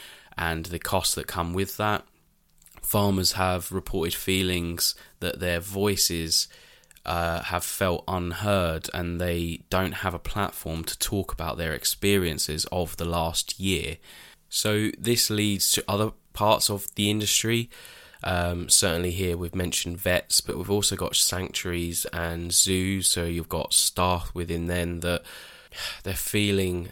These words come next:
the effects of being the bad guy or the person that has got to report that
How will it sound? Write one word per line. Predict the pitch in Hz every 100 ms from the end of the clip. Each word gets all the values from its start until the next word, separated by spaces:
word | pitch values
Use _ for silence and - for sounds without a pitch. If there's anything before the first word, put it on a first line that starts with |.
| -
the | 92
effects | 90 - 90 -
of | 90 87
being | - 95 90
the | 87
bad | 87 92 95 90
guy | 82 80 82
or | 85 85
the |
person | - 92 92 90 - 85 82
that | 85 -
has | - 87 85 82 - -
got | - - -
to | 87
report | 85 - 90 87
that | 87 80